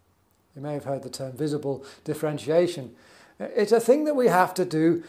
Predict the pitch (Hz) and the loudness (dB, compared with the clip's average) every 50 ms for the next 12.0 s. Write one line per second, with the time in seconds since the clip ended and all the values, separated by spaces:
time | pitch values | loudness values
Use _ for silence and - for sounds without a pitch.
0 | - - - - 202 160 180 208 262 285 254 262 226 196 175 175 170 160 170 160 | -16 -18 -6 -4 0 4 6 6 8 8 10 8 8 8 6 4 2 2 0 0
1 | 160 170 180 170 - 226 254 254 240 233 - - - - - - _ _ _ _ | 0 0 -2 0 0 2 6 8 8 8 8 6 0 -12 -20 -20 _ _ _ _
2 | 180 180 - 359 - - 226 226 226 220 190 - 202 196 - - - - - 269 | -4 -4 -2 -2 0 0 2 2 2 0 -2 -4 -8 -10 -10 -12 -4 2 6 6
3 | 285 285 277 - 240 247 - - - 180 156 147 151 147 151 156 - - - - | 6 6 4 0 -4 -4 -4 -2 0 0 0 0 -2 -6 -8 -10 -10 -12 -18 -20
4 | - _ - 151 151 170 165 156 151 - - - 160 160 160 165 165 165 - - | -18 _ -6 -2 0 2 4 4 2 0 -2 -4 -2 0 0 0 0 -2 -6 -10
5 | 190 175 139 131 202 240 240 240 - - 139 110 101 - - 147 - 143 165 156 | -12 -12 -6 -2 0 0 -2 -2 -6 -12 -14 -14 -16 -18 -18 -14 -10 -8 -6 -6
6 | 170 - - 143 123 - - 180 196 233 254 202 135 - - - _ _ _ _ | -6 -8 -10 -12 -12 -10 -6 -2 0 2 2 0 0 -4 -10 -20 _ _ _ _
7 | _ _ _ _ _ _ _ _ _ _ _ _ _ _ _ _ _ _ _ _ | _ _ _ _ _ _ _ _ _ _ _ _ _ _ _ _ _ _ _ _
8 | _ _ - 220 262 302 311 294 277 247 - 208 175 160 190 170 - 180 180 185 | _ _ -2 0 0 2 2 0 0 0 0 0 2 2 2 2 4 6 6 6
9 | 185 170 165 151 165 156 156 156 156 165 175 180 185 - - 160 160 156 160 151 | 6 4 2 0 0 0 0 2 2 4 4 2 2 0 -4 -6 -6 -4 -4 -4
10 | 147 139 147 151 151 143 143 135 120 143 139 139 135 - - 131 123 117 - - | -4 -4 -4 -4 -2 -4 -4 -4 -4 -4 -4 -4 -6 -8 -10 -10 -10 -10 -12 -16
11 | - _ _ _ _ _ _ _ _ _ _ _ _ 143 147 151 143 139 143 131 | -20 _ _ _ _ _ _ _ _ _ _ _ _ -8 -4 -4 -2 -2 -4 -6